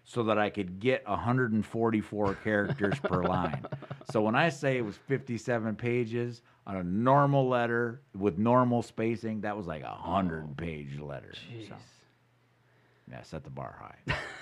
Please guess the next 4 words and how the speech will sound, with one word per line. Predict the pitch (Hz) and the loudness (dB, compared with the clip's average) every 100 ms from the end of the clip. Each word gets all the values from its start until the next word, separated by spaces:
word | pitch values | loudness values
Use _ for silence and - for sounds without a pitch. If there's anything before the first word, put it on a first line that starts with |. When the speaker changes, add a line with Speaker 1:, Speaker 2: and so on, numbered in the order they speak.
| - - - _ _ - | -18 -20 -20 _ _ -2
Speaker 1:
high. | - | 0
Speaker 2:
<laughs> | - 202 214 - - 139 143 143 143 - 139 - - - - _ _ _ - - | 2 -2 -2 -6 -8 -10 -12 -14 -18 -20 -20 -20 -20 -20 -20 _ _ _ -16 -8
That's | 110 - | -8 -6
hilarious. | 113 98 101 101 104 - | -8 -6 -4 -4 -6 -8